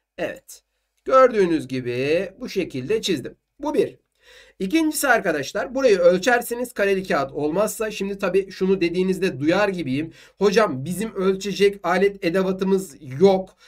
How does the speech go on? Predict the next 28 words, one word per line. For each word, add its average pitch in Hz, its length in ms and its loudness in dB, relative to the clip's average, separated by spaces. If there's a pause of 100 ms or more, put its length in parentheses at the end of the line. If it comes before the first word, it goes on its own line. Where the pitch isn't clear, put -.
(100)
Sınavda 185 580 4
nasıl 185 240 4
yapacağız?" 180 520 4
falan 180 360 2
tarzında. 175 640 -2
Arkadaşlar 202 520 0
mesele 165 420 0
o 180 160 0
değil. 131 220 0
Hani 175 260 -2 (220)
şu 240 220 2
an 277 200 0 (160)
nasıl 254 500 4
çıkarabiliriz, 190 800 0
nelerden 220 720 2
yapabiliriz 208 760 0
bunun 254 220 0
üzerinde 220 520 2
duruyoruz. 139 300 0
Mesela 196 260 -2
on 254 120 6
altı 240 280 2
santimse 160 600 -4 (160)
bakın 170 280 -4
sekizde 165 420 -2
sekiz 196 500 2 (220)
ayrılacaktır 156 840 -2 (180)
gibi 233 440 0